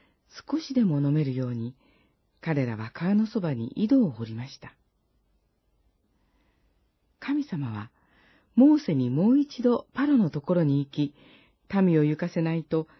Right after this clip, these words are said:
神様が地上一面カエルだらけにするというように命じられました。モーセはパロのところに行きましたが、王は聞き入れませんでした。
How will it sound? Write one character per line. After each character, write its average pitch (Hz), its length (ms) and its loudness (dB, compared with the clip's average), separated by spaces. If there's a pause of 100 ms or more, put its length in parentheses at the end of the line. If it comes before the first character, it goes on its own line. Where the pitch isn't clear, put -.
(460)
神 190 200 0
様 135 260 -4
が 131 180 -6 (320)
地 185 180 -2
上 240 300 6
一 208 320 0
面 220 300 4 (120)
カ 175 220 -4
エ 254 80 2
ル 294 140 0
だ 294 100 0
ら 277 140 0
け 151 100 -6
に 131 140 -2
す - 160 -8
る 175 100 0
と 135 140 -2
い 131 180 -4
う 127 60 -4
よ 127 140 -4
う 110 40 -8
に 107 160 -10
命 135 220 0
じ 139 100 -6
ら 131 100 -4
れ 123 80 -8
ま 131 120 -8
し - 120 -16
た。 - 160 -20 (2500)
モ 247 160 6
ー 262 40 2
セ 139 160 -8
は 104 220 -10 (500)
パ 277 140 -2
ロ 302 80 2
の 185 140 2
と 156 100 -4
こ 180 140 -2
ろ 170 80 2
に 135 140 2
行 123 80 -6
き 143 100 -6
ま 156 120 -2
し - 80 -20
た 120 140 -8
が、 117 180 -10 (680)
王 170 200 4
は 135 140 0
聞 - 220 -14
き 208 120 0
入 208 100 4
れ 196 100 4
ま 190 100 0
せ 185 160 -4
ん 151 80 0
で 135 100 -6
し - 140 -20
た。 123 200 -14